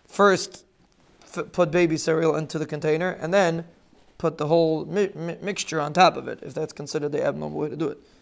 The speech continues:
which I would assume that's considered the abnormal way to do it. <coughs> So that is if you want to add to a mixture,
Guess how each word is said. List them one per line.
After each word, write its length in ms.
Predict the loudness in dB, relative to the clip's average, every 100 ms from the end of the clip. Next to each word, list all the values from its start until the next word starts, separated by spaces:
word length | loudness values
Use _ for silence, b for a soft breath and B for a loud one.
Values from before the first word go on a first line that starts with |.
| b
which 160 | -6 -2
I 60 |
would 120 | -2
assume 280 | -2 -4 -6
that's 160 | -8 -10
considered 320 | -10 -6 -6
the 60 | -6
abnormal 320 | -10 -12 -12
way 40 |
to 60 | -10
do 80 | -12
it. 140 | -14 B B B B B B B -20 _ 2
<coughs> 400 | 6 6 4 2
So 180 | 4 10
that 320 | 12 12 10
is 300 | 8 6 4
if 100 | 2
you 140 | 4
want 220 | 6 6 4
to 180 | 2 4
add 400 | 8 8 6 0
to 240 | -4 -2 0
a 140 | -2
mixture, 760 | 0 -2 0 4 6 4 0